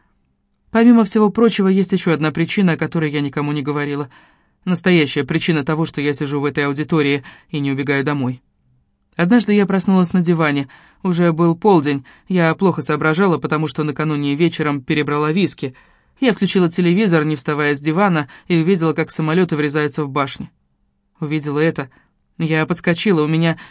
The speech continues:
перехватило дыхание, и в голове стучала одна мысль. «Ну, слава богу!» Кажется, я даже крикнула: «Ну, слава богу!»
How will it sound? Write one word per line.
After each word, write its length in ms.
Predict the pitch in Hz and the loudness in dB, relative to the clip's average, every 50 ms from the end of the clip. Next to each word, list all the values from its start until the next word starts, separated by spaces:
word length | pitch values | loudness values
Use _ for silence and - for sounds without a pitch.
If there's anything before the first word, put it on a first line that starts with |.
| - - | -4 0
перехватило 500 | 202 190 180 185 185 175 - 196 190 185 | 2 2 4 4 2 2 2 2 2 4
дыхание, 420 | 170 190 180 - 196 175 160 156 | 4 2 2 2 0 0 0 0
и 40 | 151 | -2
в 40 | 147 | -2
голове 300 | 151 165 165 165 175 185 | 0 0 2 4 2 2
стучала 360 | 170 - 170 - - 180 185 | 2 0 -2 -2 0 0 2
одна 200 | 180 170 202 214 | 2 2 4 4
мысль. 320 | 220 214 185 - - - - - - - - - _ _ _ _ _ _ _ _ _ _ _ | 6 6 4 4 0 -2 -6 -8 -12 -20 -20 -20 _ _ _ _ _ _ _ _ _ _ _
«Ну, 160 | 208 214 208 | 2 2 2
слава 320 | 170 - 196 165 139 156 - | 4 2 0 0 0 -2 -6
богу!» 280 | - 151 143 - - - - - _ _ _ _ _ _ _ _ _ _ _ - | -8 -10 -10 -12 -14 -16 -16 -18 _ _ _ _ _ _ _ _ _ _ _ -10
Кажется, 360 | - 156 139 139 127 - 160 | -8 -8 -8 -6 -6 -4 0
я 40 | 151 | 2
даже 200 | 175 170 185 175 | 2 2 4 4
крикнула: 400 | - 240 226 - 185 170 165 170 | 4 4 4 4 4 4 4 6
«Ну, 140 | 180 180 | 4 4
слава 280 | 170 - 202 196 214 226 | 4 4 4 4 4 4
богу!» 360 | 202 254 269 202 165 165 - | 4 4 4 4 4 2 -2